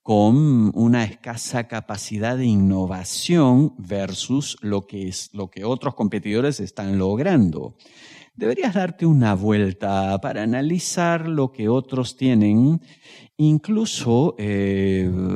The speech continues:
hasta podrías hacer esto con personas bastante cercanas, en fin, amistades, gente que te puede informar, que te puede ilustrar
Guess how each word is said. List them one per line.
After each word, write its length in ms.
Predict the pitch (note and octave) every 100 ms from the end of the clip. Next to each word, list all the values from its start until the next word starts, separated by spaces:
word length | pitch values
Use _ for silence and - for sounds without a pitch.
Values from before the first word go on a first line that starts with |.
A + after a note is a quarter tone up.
| F2+
hasta 560 | - G#2 - - B1+ B1
podrías 480 | A#2+ B2+ F#3 F#3 D#3+
hacer 260 | - F3
esto 240 | F3+ - F3
con 200 | C3 A2+
personas 420 | A#2 - F#3 D3+
bastante 380 | B2 D#3+ D#3 C#3
cercanas, 800 | B2 A2 E3+ F#3+ F#3+ D3+ A#2 A#2+
en 100 | A#2+
fin, 280 | F#3 D#3+ - _ _ _
amistades, 880 | A#2 A2+ A2+ - F#3 F#3+ D#3+ D3+ - _ _ _
gente 240 | A#3 A3+
que 100 | G#3
te 140 | C#3 G#2+
puede 280 | G3 F#3+ F3
informar, 1000 | A#2+ - A#2 G2+ G2 G2 A#2 B2 B2 B2+
que 120 | A2
te 120 | G2
puede 200 | C3 C#3+
ilustrar 920 | C3 F#2 F#2 F2 - - A#2 A2 G#2+